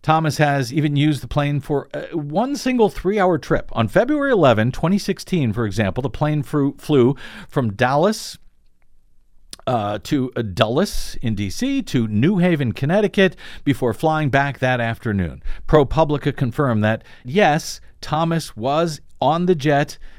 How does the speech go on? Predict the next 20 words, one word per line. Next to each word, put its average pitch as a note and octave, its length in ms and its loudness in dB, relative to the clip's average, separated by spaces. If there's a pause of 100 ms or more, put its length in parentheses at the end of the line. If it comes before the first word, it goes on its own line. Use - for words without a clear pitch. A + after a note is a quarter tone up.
(180)
They F#2+ 100 -4
confirmed C#3 440 0
that C#3 200 0
through B2+ 320 0
Supreme D3 460 -4
Court C3 280 -2
security D4 560 -2
records B2 440 0
that A#2+ 100 0
were A2 160 2
obtained C3 480 -2
by A#2 260 2 (340)
a A2+ 60 -4
nonprofit. A2+ 1040 0 (580)
They G2 100 -4
got G#2+ 180 -4
private G#2+ 400 -2
jet C#3 320 0
data, C#3+ 460 2 (280)
uh, F#2 360 -6